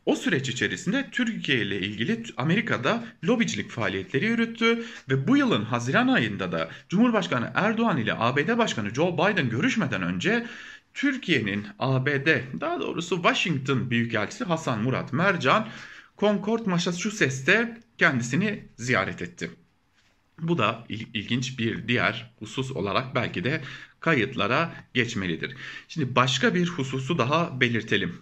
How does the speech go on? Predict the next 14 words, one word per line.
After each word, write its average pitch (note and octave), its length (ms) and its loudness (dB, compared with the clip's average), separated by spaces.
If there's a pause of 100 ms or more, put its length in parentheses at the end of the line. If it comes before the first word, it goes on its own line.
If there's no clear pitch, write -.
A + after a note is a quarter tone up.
(240)
Mec-, D#2+ 260 -6 (300)
az A#2 200 -4
önce G2 200 -2
aktardık. A#2 520 -2
Murat A2+ 300 0
Mercan C3 480 0 (280)
kendisini, D3+ 540 0
e, E3+ 380 -4 (420)
A B2 200 2
B A#2 120 2
D'deki A2 300 -2
Massachusetts C#3 800 -2
Teknoloji A#2 480 0
Enstitüsü'nde A2+ 760 -2